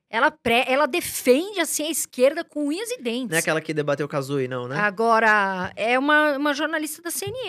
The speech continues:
Speaker 1: N, que é, inclusive, ela é muito inteligente.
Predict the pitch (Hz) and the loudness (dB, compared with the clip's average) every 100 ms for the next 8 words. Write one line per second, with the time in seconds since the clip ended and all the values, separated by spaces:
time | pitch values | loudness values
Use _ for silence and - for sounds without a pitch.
0 | 349 277 202 - 285 320 440 415 269 240 | -6 -6 -8 -10 -8 -6 -6 -6 -4 -4
1 | 440 415 262 302 359 415 466 480 440 403 | -4 -2 -2 -2 -4 -10 -6 -4 -4 -4
2 | 254 - | -6 -8